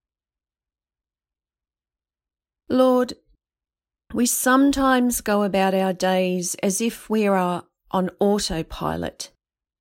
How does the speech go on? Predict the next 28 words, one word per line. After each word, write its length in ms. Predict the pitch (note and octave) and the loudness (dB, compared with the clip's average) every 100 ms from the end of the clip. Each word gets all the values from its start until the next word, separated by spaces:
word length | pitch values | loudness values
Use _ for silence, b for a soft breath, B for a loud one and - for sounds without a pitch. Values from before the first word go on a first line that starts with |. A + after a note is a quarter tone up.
| _ - | _ -4
rushing 500 | A#3+ B3+ - C#4 C4 | 0 0 0 0 0
from 300 | B3+ F#3+ F#3+ | -2 -4 -2
one 320 | G#3+ A#3+ B3 | 0 0 0
task 580 | A#3+ - G#3 G#3+ A3 - - | -2 -4 -2 -4 -6 -8 -6
to 120 | F3+ | -4
another 460 | F3 F#3+ F#3+ F#3+ F#3+ _ _ _ _ _ | -2 -2 -2 -6 -8 _ _ _ _ _
and 180 | A#3 A#3+ | -2 0
putting 340 | C#4+ D4+ C#4 | 2 2 2
time 500 | C4 - C#4+ D#4 D4+ | 0 -2 0 2 0
spent 400 | C#4+ - A#3+ A#3+ | -2 -4 -4 -4
with 160 | - G3 | -6 -6
you 400 | F#3+ A#3+ F#3+ F3+ | -2 -2 -2 -2
on 180 | F#3+ F#3+ | -2 -2
the 220 | G3 G3 _ _ - | -2 -4 _ _ -8
to-do 480 | E3+ E3 G3+ G#3+ | -8 -4 -4 -2
list. 540 | F3 D3+ - - - - _ _ _ _ _ _ _ _ _ _ _ _ - | -4 -8 -10 -10 -10 -16 _ _ _ _ _ _ _ _ _ _ _ _ -6
Forgive 380 | B3+ B3+ D4+ A#3 | -4 0 -2 0
us 440 | D#3 E3 - - | -4 -4 -8 -8
for 100 | G3+ | -6
treating 540 | - - F3+ F3+ F3+ | -6 -2 -2 -2 -2
you 320 | F3 E3+ F3 G3 | -2 -2 -2 -4
as 180 | F3 | -4
just 300 | - F3+ - | -4 -4 -4
another 380 | F3 E3+ E3+ F3 | -4 -2 -2 -2
thing 400 | F3 - D#3+ G3 | -4 -4 -2 -2
to 120 | - | -4
be 120 | E3 D#3 | -8 -8
done, 420 | D3 C#3 E3+ | -6 -6 -6